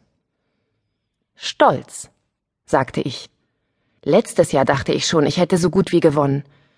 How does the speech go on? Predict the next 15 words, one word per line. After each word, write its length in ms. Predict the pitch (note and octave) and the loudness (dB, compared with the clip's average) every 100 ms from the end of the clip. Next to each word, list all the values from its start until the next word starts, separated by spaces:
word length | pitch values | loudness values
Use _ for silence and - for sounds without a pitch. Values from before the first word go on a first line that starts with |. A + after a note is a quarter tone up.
| _ _ _ _ | _ _ _ _
Weißt 260 | F#3+ A3+ - | 0 2 4
du 60 | |
noch, 220 | C#4+ C#4+ | 4 4
wie 80 | G3+ | -2
ich 160 | F#3 - | -2 0
alles 240 | G3+ A#3 | 0 0
mit 100 | A#3+ | -2
vergoldeten 560 | - F#3+ F3 A3 A#3+ G3 | 0 4 4 4 0 -2
Palmwedeln 720 | F3 E3+ G3+ A#3+ B3+ C#4+ C#4+ - - | 2 2 4 4 4 4 2 -2 -2
und 160 | G3+ G3+ | 0 4
Girlanden 440 | G3 F#3 A3+ G#3+ | 4 4 2 0
aus 220 | G3 F#3 | -2 0
Magnolienblättern 840 | F3 F#3 A3 C#4 G3 D#3 D#3 D#3 | 0 4 4 4 2 2 0 0
geschmückt 400 | D#3 - E3+ - | -2 0 -2 -2
hatte? 300 | F3 - C4 | -6 -4 -6